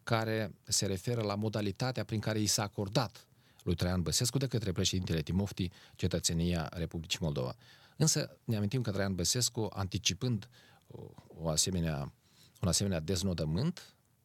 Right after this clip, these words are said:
a anunțat că va contesta în instanță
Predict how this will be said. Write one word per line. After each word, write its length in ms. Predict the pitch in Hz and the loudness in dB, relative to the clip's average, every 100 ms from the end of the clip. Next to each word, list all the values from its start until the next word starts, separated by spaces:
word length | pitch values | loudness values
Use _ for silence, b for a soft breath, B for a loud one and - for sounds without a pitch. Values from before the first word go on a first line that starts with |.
| _ | _
a 420 | 98 98 101 101 - - _ _ _ | -4 -2 0 -2 -8 -18 _ _ _
anunțat 400 | 110 98 131 127 | 0 0 0 -4
că 320 | - 107 107 | -4 -4 -2
va 240 | 101 104 101 | -2 -2 -2
contesta 600 | - 104 104 - 101 - | -2 -2 -2 -2 -4 -4
în 100 | 101 | 0
instanță 600 | 95 - 95 78 - - | 2 2 -2 -2 -4 -6